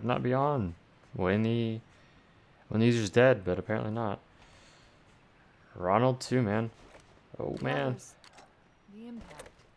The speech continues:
Speaker 1: Get some
Speaker 2: There's nothing we can do.
Speaker 1: It's like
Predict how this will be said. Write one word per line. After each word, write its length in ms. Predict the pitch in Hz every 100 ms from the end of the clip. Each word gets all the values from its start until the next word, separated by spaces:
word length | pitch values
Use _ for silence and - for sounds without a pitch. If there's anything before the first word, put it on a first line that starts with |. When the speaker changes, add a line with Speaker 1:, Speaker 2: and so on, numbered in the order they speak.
| _
Speaker 1:
Get 100 | -
some 260 | - 101 90 - _ -
Speaker 2:
There's 140 | 175
nothing 340 | 208 226 220
we 120 | 202 202
can 180 | 190
do. 80 | 180 165 143 _ _ _ _ _ _ _ _ _ _ _ _ _ -
Speaker 1:
It's 100 | -
like 380 | 110 - -